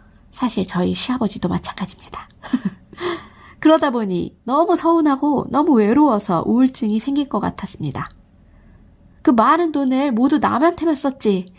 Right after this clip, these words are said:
우리 가족한테는 안 썼어요. 조카들 학비도 다 내주었고 학용품도 최고로 챙겨주며 정작 우리 애들한테는 시장에서 싼 거 사서 먹이고 입혔어요. 아, 너무 서운했겠어요. 정말 죽이고 싶었을 것 같아요.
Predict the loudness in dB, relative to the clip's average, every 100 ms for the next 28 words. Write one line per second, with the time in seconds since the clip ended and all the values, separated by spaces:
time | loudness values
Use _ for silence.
0 | -20 -8 -2 -2 0 -2 -2 -2 -2 0
1 | 0 -2 -4 -2 0 0 -2 -4 -12 _
2 | -20 -20 _ _ -4 0 2 2 2 -2
3 | -2 -2 -2 0 0 2 0 -2 -2 -6
4 | -8 -12 -20 -20 -14 0 4 4 2 -2
5 | 0 -2 -2 -4 0 0 0 -2 0 0
6 | 0 -2 -2 -6 -20 -20 -16 -2 2 4
7 | 2 -2 -6 _ _ _ -6 0 2 2
8 | 0 -2 -2 -2 -2 -2 -6 -4 -2 0
9 | 0 -2 -2 -2 0 2 2 0 -6 -8
10 | -4 0 0 2 2 2 2 2 -2 -12
11 | -8 -6 -6 -12 -20 -20 -20 -20 -20 -20
12 | -20 -6 2 4 4 2 0 0 0 0
13 | -2 -6 -4 -6 -4 -8 -14 -20 -20 -20
14 | -20 -20 -18 -6 -2 -2 -4 -6 -6 -4
15 | -6 -8 -12 -12 -12 -14 -18